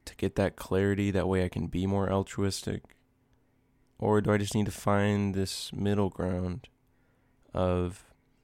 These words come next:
not, not giving a shit too much and not undoing everything too much, but just taking some things for how they are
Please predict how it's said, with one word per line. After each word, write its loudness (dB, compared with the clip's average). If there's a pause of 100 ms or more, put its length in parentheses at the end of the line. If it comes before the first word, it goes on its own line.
(380)
not, 4
not 0
giving 4
a -2
shit -6
too -6
much -6
and -2
not 0
undoing 2
everything -2
too -8
much, -4
but -4
just -10
taking 0
some 2
things 0
for -4
how -2
they -2
are -8